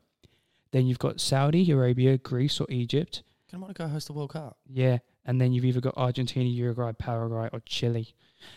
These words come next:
Speaker 1: How can you not put Japan or Australia in there?
Speaker 2: Paraguay and Chile, or?
Speaker 1: Or, like, one of 'em, yeah.
Speaker 2: Yeah.
Speaker 1: Like, if they both hosted it, there'd be a war. But, like, tell me, man, that doesn't make sense. That's corruption. That's whoever's pinned the most money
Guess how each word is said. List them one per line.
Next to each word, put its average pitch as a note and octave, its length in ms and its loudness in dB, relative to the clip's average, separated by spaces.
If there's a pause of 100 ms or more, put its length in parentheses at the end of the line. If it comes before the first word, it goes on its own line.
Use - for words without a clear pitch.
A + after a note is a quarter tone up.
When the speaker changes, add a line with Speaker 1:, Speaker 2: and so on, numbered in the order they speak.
(120)
Speaker 1:
How F3 180 -2
can G#3+ 160 2
you F#3+ 60 4
not E3+ 200 2
put - 140 0
Japan C3 600 0
or A#2 220 -4
Australia A#2+ 640 -2
in A#2 240 -2
there? G#2+ 120 -8
Speaker 2:
Paraguay C#3 480 0
and C#3 280 -6
Chile, F#3+ 420 -6
or? B2+ 280 -2
Speaker 1:
Or, C#3 40 2
like, C#3+ 160 0
one C3+ 160 0
of A#2+ 120 -2
'em, A2+ 200 -8
yeah. A#2+ 260 -2 (300)
Speaker 2:
Yeah. A2 160 -8
Speaker 1:
Like, G2 140 -8
if C3+ 40 -8
they C3+ 120 -2
both C3+ 340 0
hosted A#2 340 -6
it, B2 140 -8
there'd A#2+ 140 -6
be A#2 100 -4
a A2 80 -6
war. A#2 460 -4 (1600)
But, E3+ 100 -4
like, F#3 200 -2
tell G3 240 4
me, G#3+ 120 6
man, C3+ 220 2
that E3 140 2
doesn't G#3+ 220 0
make F#3 120 0
sense. - 180 -4
That's E3 220 -2
corruption. D#3 400 -2
That's C#3+ 140 -2
whoever's D3 240 0
pinned C#3+ 220 -4
the B2+ 60 -4
most C#3 320 0
money C3 400 -2